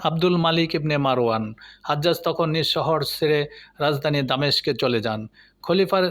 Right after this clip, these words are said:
নিরাপত্তা পুলিশে তিনি যোগ দেন। সেখানে তার ভাগ্য খুলে গেল। খলিফা একবার ইরাকে মুসাব ইবনে জুবায়েরের বিরুদ্ধে অভিযান করতে যাবার সময় তার সৈন্যরা বিদ্রোহ করে বসে। হাজ্জাজ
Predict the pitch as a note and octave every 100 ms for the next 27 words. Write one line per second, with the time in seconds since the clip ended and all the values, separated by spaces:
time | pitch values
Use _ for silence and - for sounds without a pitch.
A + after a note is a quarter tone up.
0 | E3 E3 E3+ E3+ E3+ - E3 D#3+ D3+ E3
1 | D#3 D3+ D3+ C#3+ C3 B2+ G#2+ A#2+ G#2+ G#2+
2 | - - - F3+ G#3 G#3 G3+ F3 C#3 D3+
3 | E3+ D#3+ C3 A2+ G#2 A2 A2+ _ - -
4 | - - G3 A3+ A#3 F#3+ F#3+ F3+ F#3+ G3
5 | G3+ G3+ - C#3 E3+ F#3+ G#3 F#3+ F#3 F#3+
6 | E3+ F3 F3 F3 E3+ D#3+ D#3+ F#3+ E3 D#3+
7 | C3+ - - E3+ F#3+ G3 F#3+ F#3 F3 F3+
8 | D#3+ D#3 D#3+ D#3 - D#3 C#3 C#3+ - _
9 | E3+ E3+ - F#3 F#3+ F3+ D3 E3 D#3 F3
10 | D#3+ D3 C3 A#2 G#2 G#2+ G#2+ _ _ -
11 | D#3 F#3+